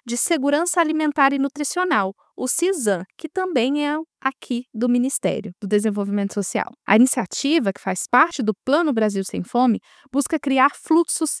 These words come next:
integrados de atendimento a pessoas em risco de insegurança alimentar nos territórios. Secretária Valéria, como funciona e como funcionará na prática esse atendimento integrado entre sus,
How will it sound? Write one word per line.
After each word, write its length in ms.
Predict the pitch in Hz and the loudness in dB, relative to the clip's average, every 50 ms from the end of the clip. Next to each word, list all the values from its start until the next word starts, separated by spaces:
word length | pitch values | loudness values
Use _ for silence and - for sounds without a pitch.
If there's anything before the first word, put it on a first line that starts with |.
| - | -4
integrados 800 | 285 359 349 - 370 339 233 220 220 196 190 190 196 185 233 214 | -2 -2 0 2 0 0 2 2 2 2 4 2 2 0 -2 -2
de 100 | 208 233 | -2 -4
atendimento 640 | 233 - 254 247 247 240 240 233 233 247 277 277 320 | -4 0 0 0 2 2 2 0 2 0 0 0 -2
a 60 | 311 | -4
pessoas 560 | - - 294 262 - - 254 226 233 247 233 269 | -2 -2 -4 -4 -2 -2 -2 0 0 0 2 2
em 100 | 269 254 | 2 2
risco 400 | 214 233 277 294 - - 320 262 | 2 0 -2 -2 -2 -2 -4 -2
de 80 | 269 | 0
insegurança 580 | 262 277 - - 277 233 247 240 240 247 - 254 | 0 -2 0 -2 -4 -2 -2 -2 -2 -2 -2 -2
alimentar 520 | 233 247 233 240 240 240 - 220 220 226 | 0 0 0 0 -2 -2 -2 -2 -2 -2
nos 160 | 233 226 - | -2 -4 -4
territórios. 720 | - 254 240 262 269 - - 156 - - - - - - - _ _ | -4 -4 -4 -4 -4 -4 -4 -4 -4 -6 -12 -16 -18 -20 -20 _ _
Secretária 480 | - - 262 - 285 269 302 285 285 277 | -6 -6 -2 -2 0 2 4 4 2 4
Valéria, 380 | 277 269 254 233 208 196 220 - | 2 2 4 4 2 2 0 -2
como 240 | - 302 320 359 349 | 0 0 0 0 0
funciona 680 | - - 294 285 - - - 226 214 208 208 214 226 233 _ _ - | 0 -2 -2 -2 -2 -2 -2 0 0 0 0 0 -2 -4 _ _ -14
e 60 | - | -14
como 180 | - - 214 214 - | -6 -2 -2 -2 -2
funcionará 520 | - 226 - - 240 226 233 226 208 208 214 | -4 -8 -6 -2 0 0 0 0 0 0 -2
na 140 | 220 240 254 _ | -2 -2 -2 _
prática 560 | - 220 214 214 233 - - - - - 240 - _ _ _ _ _ _ - | -4 -4 -2 -2 -4 -4 -6 -12 -8 -8 -8 -8 _ _ _ _ _ _ -6
esse 180 | 226 233 - | -6 -4 -2
atendimento 520 | 269 - 269 262 247 247 247 247 247 - 254 | -2 0 0 0 2 2 2 0 2 2 2
integrado 520 | 254 254 269 240 208 220 208 196 202 185 | 0 0 0 -2 0 0 2 2 0 0
entre 240 | 196 202 - - 190 | -2 -4 -4 -6 -10
sus, 540 | - - - - 339 359 381 - - - | -8 -8 -4 -2 -2 -2 -2 -4 -8 -12